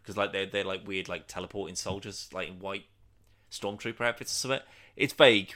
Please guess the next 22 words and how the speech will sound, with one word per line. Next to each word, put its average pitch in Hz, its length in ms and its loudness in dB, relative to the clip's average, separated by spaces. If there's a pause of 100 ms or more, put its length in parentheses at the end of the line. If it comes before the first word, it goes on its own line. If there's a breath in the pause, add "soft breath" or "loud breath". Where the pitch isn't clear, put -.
but 107 80 2
I 98 100 6
remember 101 440 2
it. 87 100 0
And 101 120 0
I 98 80 4
could 104 240 -6
<laughs> - 0 -
bet 120 140 6
you 113 120 -2
anything, 104 320 -2
I, 92 140 -4
if 101 160 -6
I 107 80 2
was 101 140 -4
to - 80 -14
play 101 380 -8 (240)
Guns 101 220 -4
of 92 40 -10
the 90 60 -12
Patriots 90 440 -8
again, 85 400 -4